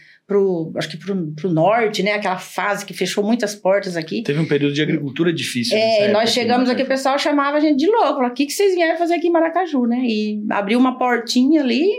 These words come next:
Speaker 1: caldeirão, e foi crescendo, crescendo. Inclusive, até quando você perguntou se eu tinha uma formação acadêmica, tenho, mas eu nunca pratiquei. Pratiquei na época só que eu fiz estágio, dei aula lá em Dourados e tal. Mas aí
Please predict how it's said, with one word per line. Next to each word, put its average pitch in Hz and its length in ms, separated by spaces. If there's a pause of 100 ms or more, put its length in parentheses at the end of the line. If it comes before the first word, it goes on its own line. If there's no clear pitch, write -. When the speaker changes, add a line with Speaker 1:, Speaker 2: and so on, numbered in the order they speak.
(100)
Speaker 1:
caldeirão, 233 580
e 427 240 (100)
foi 247 160
crescendo, 233 540
crescendo. - 540 (680)
Inclusive, 233 680
até 226 240
quando 220 160
você 220 120
perguntou 208 460
se 190 120
eu 190 80
tinha 208 160
uma 196 100
formação 180 440
acadêmica, 208 540
tenho, 254 400
mas 285 180
eu 277 140
nunca 277 380
pratiquei. 311 560 (280)
Pratiquei 202 260
na 285 200
época 269 320
só - 280
que 254 80
eu 226 60
fiz 208 300
estágio, 202 600
dei 175 200
aula 196 340
lá 160 100
em 170 80
Dourados 170 460
e - 40
tal. 240 220 (400)
Mas 196 280
aí 247 400